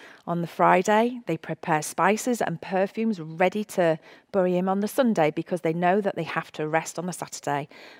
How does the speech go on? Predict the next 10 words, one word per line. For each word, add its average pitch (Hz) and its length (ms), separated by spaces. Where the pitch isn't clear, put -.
as 156 140
part - 320
of 147 80
the 160 80
Sabbath. - 640
And 190 180
at 170 240
the 180 220
earliest 220 480
opportunity, 151 840